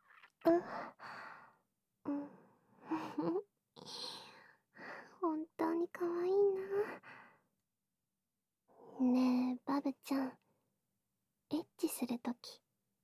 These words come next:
ゴムなしでしようか。<laughs> 本当はダメなんだけど、バブちゃんは私がお世話する、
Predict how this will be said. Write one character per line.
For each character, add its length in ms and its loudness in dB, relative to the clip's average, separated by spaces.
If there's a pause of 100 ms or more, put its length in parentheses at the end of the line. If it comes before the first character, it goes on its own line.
(540)
ゴ 140 4
ム 180 6
な 140 0
し 120 -8
で 120 0
し 180 -4
よ 80 0
う 180 -20
か。 140 -18 (1800)
<laughs> 260 0 (960)
本 300 -2
当 120 4
は 120 4
ダ 140 -2
メ 160 4
な 180 2
ん 80 2
だ 160 -2
け 120 -20
ど、 220 2 (1160)
バ 120 6
ブ 140 2
ち 140 2
ゃ 80 8
ん 80 2
は 120 0
私 460 0
が 140 4
お 80 4
世 200 0
話 140 4
す 160 -10
る、 80 -8